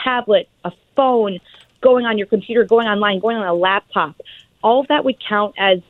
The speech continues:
screen time, quote unquote. But what matters to me is, is this, is your use, is going, playing backgammon or <laughs> going on your tablet or checking social media, is it getting in the way of your functioning? Is it causing problems in relationships?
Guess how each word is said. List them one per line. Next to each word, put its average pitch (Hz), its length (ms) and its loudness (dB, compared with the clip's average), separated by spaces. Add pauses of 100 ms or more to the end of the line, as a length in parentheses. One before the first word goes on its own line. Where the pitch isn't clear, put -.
(180)
screen 202 260 -4
time, 185 300 -4
quote 185 240 0
unquote. 202 460 0 (560)
But 294 320 2 (400)
what 220 260 0
matters 302 440 -2
to 269 60 0
me 269 200 2
is, 208 160 0 (120)
is 208 160 2 (100)
this, 294 160 4 (280)
is 226 160 2
your 277 200 4
use, 240 380 4
is 202 160 2
going, 240 460 2
playing 233 640 2
backgammon 180 440 2
or 175 100 -2
<laughs> 190 40 -6 (100)
going 262 200 4
on 220 140 0
your 208 100 0
tablet 185 440 2
or 190 280 2 (440)
checking 247 440 0 (220)
social 220 280 4
media, 190 460 2
is - 160 0
it 247 160 -4
getting 294 240 4
in 285 80 6
the 269 100 4
way 220 480 4
of 196 200 0
your 220 100 4
functioning? 208 400 -2
Is 190 100 2
it - 140 -2
causing 277 380 0
problems 226 400 0
in 226 80 -2
relationships? 247 680 -2